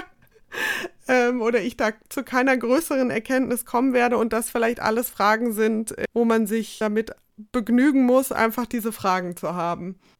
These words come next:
Ich könnte auf jeden Fall, ähm, jetzt noch bestimmt eine Stunde mit dir weitersprechen. Ich fand das ein sehr interessa-, interessantes Gespräch mit dir, Sharon. Wir müssen aber trotzdem leider zum Ende kommen, weil auch dieser Podcast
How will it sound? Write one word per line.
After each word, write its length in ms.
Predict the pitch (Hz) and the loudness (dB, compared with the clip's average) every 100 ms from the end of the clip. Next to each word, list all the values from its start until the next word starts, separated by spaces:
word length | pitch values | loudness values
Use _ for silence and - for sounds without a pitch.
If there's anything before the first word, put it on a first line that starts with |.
| - | -18
Ich 220 | - - | -18 -8
könnte 420 | 285 285 330 320 | 0 2 2 0
auf 160 | 240 226 | -2 -2
jeden 240 | 233 302 | -2 -2
Fall, 500 | 302 269 254 277 269 - | 0 0 2 0 -4 -4
ähm, 420 | 240 240 226 - - 50 - _ _ | -2 -2 -4 -12 -20 -20 -20 _ _
jetzt 500 | - 240 254 254 - _ _ _ _ _ _ _ - | -4 2 2 2 -8 _ _ _ _ _ _ _ -2
noch 460 | 247 247 247 - _ _ | 4 4 2 -12 _ _
bestimmt 340 | - 240 285 277 | -8 -4 -4 -4
eine 120 | 262 | -6
Stunde 340 | - 277 311 | -4 -2 0
mit 180 | 277 269 | -2 -4
dir 140 | 254 226 | -4 -2
weitersprechen. 600 | 247 269 247 - 220 233 | -2 -2 -8 -6 -4 -4
Ich 120 | 220 | -4
fand 180 | 240 233 | -6 -6
das 140 | 220 | -6
ein 100 | 233 | -4
sehr 180 | 233 240 | -2 -2
interessa-, 420 | 247 233 220 - | -4 -8 -10 -10
interessantes 760 | - - 247 - 226 233 233 226 | -10 -4 -4 -4 -4 -4 -4 -10
Gespräch 440 | 226 - 240 233 | -12 -6 -6 -4
mit 140 | 226 214 | -6 -6
dir, 100 | 208 | -8
Sharon. 400 | 220 196 214 240 - - - | -6 -6 -6 -6 -12 -20 -8
Wir 120 | 214 | -2
müssen 280 | 226 262 277 | -2 -2 -4
aber 220 | - 220 | -2 -2
trotzdem 380 | 220 269 - 254 | -2 -6 -4 -2
leider 360 | 220 233 262 262 | 0 0 0 -4
zum 160 | 254 | -8
Ende 240 | - 240 262 | -6 -4 -4
kommen, 360 | - 247 247 | -2 -2 0
weil 140 | 226 220 | 0 -2
auch 120 | 220 | -4
dieser 340 | - 247 247 | -6 -4 -4
Podcast 720 | 233 240 - 226 208 214 - | -4 -8 -6 -4 -4 -4 -8